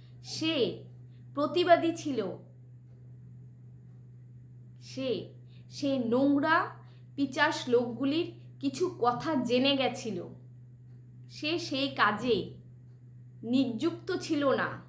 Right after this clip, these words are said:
এটাই তার অপরাধ ছিল। তাদের কাজে সে সামিল ছিল না। অনেকভাবে, অনেক দিন ধরে সেই মেয়েটার উপরে কিন্তু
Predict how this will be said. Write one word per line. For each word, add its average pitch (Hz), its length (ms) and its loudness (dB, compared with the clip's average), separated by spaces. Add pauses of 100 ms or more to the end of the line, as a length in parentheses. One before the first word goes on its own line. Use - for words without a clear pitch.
(520)
এটাই 240 340 -4
তার 254 200 0
অপরাধ 226 400 2 (100)
ছিল। 185 280 -8 (520)
তাদের 214 600 0
কাজে 196 380 2
সে 269 160 -4
সামিল 254 460 0
ছিল 262 360 -4
না। 214 540 2 (2250)
অনেকভাবে, 240 1040 0 (480)
অনেক 339 580 4
দিন 311 260 4
ধরে 233 420 0 (160)
সেই 240 300 -4
মেয়েটার 214 460 -2
উপরে 190 280 -8
কিন্তু 190 680 -8